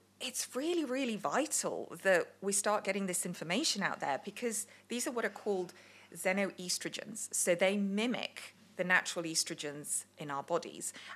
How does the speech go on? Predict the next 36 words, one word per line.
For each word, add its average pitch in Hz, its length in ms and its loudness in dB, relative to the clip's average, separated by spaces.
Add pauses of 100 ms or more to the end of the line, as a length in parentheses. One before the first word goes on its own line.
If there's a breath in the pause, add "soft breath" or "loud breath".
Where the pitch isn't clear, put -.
and 175 140 0
they 175 60 8
use 190 260 0
the - 80 -8
same 147 300 -4
receptors. - 720 -2 (440 loud breath)
So 196 280 2 (140)
if 262 160 4
they're 240 120 2
capable 240 500 -2
of 180 120 -2
doing 175 280 -2
that, 175 360 4
then 180 120 -2
they're 185 100 -2
also 202 280 -2
capable 190 500 -4
of 160 100 -4
influencing 165 640 -6
cell - 340 -4
behavior 294 540 -6 (760 loud breath)
and 156 160 -2
the 165 60 -2
genes, - 600 -2 (200 loud breath)
our 156 140 2
actual 165 340 0
D 156 160 -4
N 156 100 0
A. 214 260 2 (460 loud breath)
So 214 320 2
that's 226 340 0
why 247 120 2
it's 208 160 -4
really, 233 260 -2
really 202 240 -2
important 170 840 -4